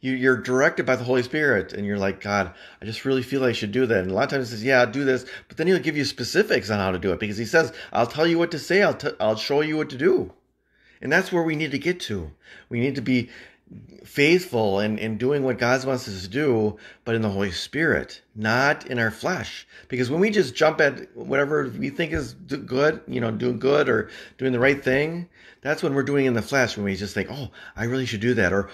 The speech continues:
"Oh, I should do that." Even at work, I've noticed that God's saying, really teaching me, says, "Chris, you do so much in your flesh when you're at work because I know what to do. I know what's the right thing to do, but I don't say, 'God, I wanna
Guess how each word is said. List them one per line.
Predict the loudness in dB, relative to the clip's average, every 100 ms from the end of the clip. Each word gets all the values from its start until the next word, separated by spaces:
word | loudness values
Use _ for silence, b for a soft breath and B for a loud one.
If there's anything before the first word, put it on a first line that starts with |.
| B
"Oh, | -4
I |
should | -2 2
do |
that." | 2 2
Even | 2 2
at | 2
work, | 4 2 0 -10 B B
I've | -4 -2
noticed | 0 0 -2 0
that | 0 0 B B
God's | -2 0 -2
saying, | -2 -4 -4 -12
really | -8 -4 -2 -2
teaching | -2 -4 -2
me, |
says, | -4 -4 -2
"Chris, | 2 2 -2 B B
you | -8
do | -2 -2
so | -2 -2
much | -2 0
in | 0
your | -2
flesh | -4 -4 -4 -4
when | -2
you're | 0
at | 2
work | 2 2 0
because | -2 0
I |
know | 2 2
what | 0
to | 0
do. | 2 4 4 0 -6 B B B
I |
know | -2
what's | 0 0 0
the | 2
right | 4 4
thing | 2
to | -2
do, | 0 0 0 -4 B B B
but | -2
I |
don't | 0 0 -2 -6 _ _
say, | -4 -2
'God, | 0 2 2 0 B B
I | -6 -2
wanna | 0 0